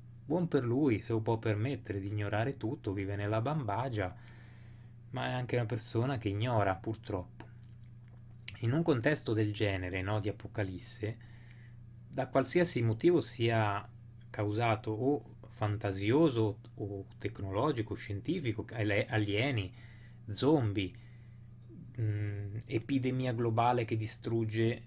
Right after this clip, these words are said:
le società, crisi finanziaria totale, ehm, che ne so, guerra, guerra mondiale che dissolve le strutture,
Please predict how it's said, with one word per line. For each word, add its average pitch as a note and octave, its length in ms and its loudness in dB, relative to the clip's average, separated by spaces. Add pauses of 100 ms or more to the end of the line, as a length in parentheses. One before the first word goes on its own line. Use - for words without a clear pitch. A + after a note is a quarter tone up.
le G#2+ 140 0
società, A2 800 0 (1200)
crisi D#3 360 6
finanziaria A2 800 2
totale, G#2+ 720 2 (960)
ehm, G2+ 840 -2 (800)
che - 160 -6
ne B2+ 80 -2
so, G#2 260 -4 (100)
guerra, B2 720 2 (380)
guerra A#2 340 4
mondiale A#2 500 4
che A2 220 2
dissolve A2 760 2
le G#2 100 4
strutture, G#2+ 840 0